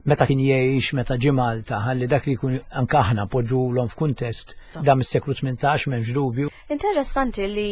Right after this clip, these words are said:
Speaker 2: eh, fil-konkatedral ta' San Juan hemm lapida ta' wieħed mill-antenati ta' Village.
Speaker 1: Village huwa il-kunjom tal-familja.
Speaker 2: Il-kunjom, ekku.
Speaker 1: Isu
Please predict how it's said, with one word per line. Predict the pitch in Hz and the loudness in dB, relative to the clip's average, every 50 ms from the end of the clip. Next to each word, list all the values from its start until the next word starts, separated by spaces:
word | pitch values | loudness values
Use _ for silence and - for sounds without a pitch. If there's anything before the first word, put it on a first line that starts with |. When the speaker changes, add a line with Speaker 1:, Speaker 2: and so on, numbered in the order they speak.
| 208 | -2
Speaker 2:
eh, | 196 190 185 185 - | -2 -2 -2 -2 -6
fil-konkatedral | - - - 208 202 202 - 208 202 - 208 - 202 185 - 196 190 - | -10 -8 -6 -6 -6 -6 -8 -8 -8 -8 -8 -8 -8 -6 -6 -8 -8 -8
ta' | 190 | -10
San | - - 185 202 233 | -12 -10 -10 -10 -8
Juan | 320 359 339 247 165 165 165 - - - - - - - | -8 -8 -6 -6 -6 -8 -10 -12 -16 -20 -20 -20 -20 -8
hemm | - 311 311 294 247 | -4 -4 -2 -2 -2
lapida | 214 190 170 - - 180 170 - 175 160 151 151 156 - - - - _ | -2 -2 -2 -2 -4 -8 -8 -6 -6 -8 -8 -10 -12 -20 -20 -20 -20 _
ta' | - - 285 285 269 240 208 190 185 180 180 180 202 - - | -12 -6 -4 -2 -2 -2 -2 -4 -6 -6 -8 -10 -12 -16 -14
wieħed | - 226 254 240 254 254 - - | -6 -6 -4 -4 -4 -8 -8 -8
mill-antenati | 240 254 277 330 285 240 - 190 190 202 208 202 202 - - - 208 202 202 202 - - - | -8 -6 -6 -6 -8 -6 -6 -6 -6 -6 -6 -8 -8 -10 -8 -8 -8 -8 -8 -10 -14 -18 -20
ta' | - - 202 | -10 -8 -8
Village. | 190 - 190 190 190 170 156 147 160 170 - - - - - - - - - - | -6 -6 -6 -6 -4 -6 -6 -8 -10 -12 -14 -16 -20 -20 -20 -20 -20 -20 -14 -10
Speaker 1:
Village | 170 - 139 139 156 196 190 185 - - 131 - | -4 2 2 4 4 6 4 4 4 2 -2 -4
huwa | - 156 151 160 156 147 | -4 -2 0 0 0 0
il-kunjom | - 165 147 - - 143 143 143 127 | -2 -4 -4 -2 -2 -2 0 -2 -2
tal-familja. | - 139 123 254 - 127 127 127 - - - 147 | 0 2 2 2 2 0 0 0 0 -2 -2 -6
Speaker 2:
Il-kunjom, | 147 147 - - - | -8 -10 -14 -18 -12
ekku. | - - 202 - - | -6 -6 -4 -2 -2
Speaker 1:
Isu | 143 - 151 | 2 4 4